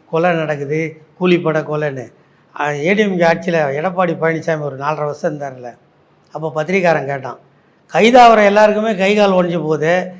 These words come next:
எல்லாருமே பாத்ரூம்ல வழுக்கி விடுறாங்கன்னு" சொன்னா, அப்போ மதுரையில இருக்கார் ஒரு மந்திரி, ராஜேந்திர பாலாஜின்னு நினைக்கிறேன்,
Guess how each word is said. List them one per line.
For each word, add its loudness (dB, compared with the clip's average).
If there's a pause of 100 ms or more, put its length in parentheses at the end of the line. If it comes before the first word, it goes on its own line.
(140)
எல்லாருமே 4
பாத்ரூம்ல 0
வழுக்கி -2
விடுறாங்கன்னு" -4
சொன்னா, -2 (240)
அப்போ -10
மதுரையில 0
இருக்கார் 0
ஒரு -4
மந்திரி, -8
ராஜேந்திர -4
பாலாஜின்னு -8
நினைக்கிறேன், -16